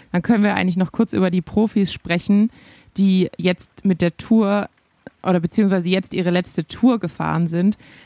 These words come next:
weil da war mit Thibaut Pinot, der ja in seiner Heimat dann auch, ähm, in der,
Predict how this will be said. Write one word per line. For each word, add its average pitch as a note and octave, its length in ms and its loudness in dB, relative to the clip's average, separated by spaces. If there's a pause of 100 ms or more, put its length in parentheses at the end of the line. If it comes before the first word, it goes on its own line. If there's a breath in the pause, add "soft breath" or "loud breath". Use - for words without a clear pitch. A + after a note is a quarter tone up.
(100)
weil F#3 120 2
da F#3+ 140 0
war F#3+ 100 0
mit F#3+ 180 -2
Thibaut G#3 360 0
Pinot, G#3 420 2
der F3 80 0
ja F3 100 0
in F3 140 0
seiner E3 380 0
Heimat F#3+ 420 2
dann E3+ 120 0
auch, F#3+ 380 -2
ähm, F3 480 0 (680)
in G3+ 180 4
der, F#3+ 220 0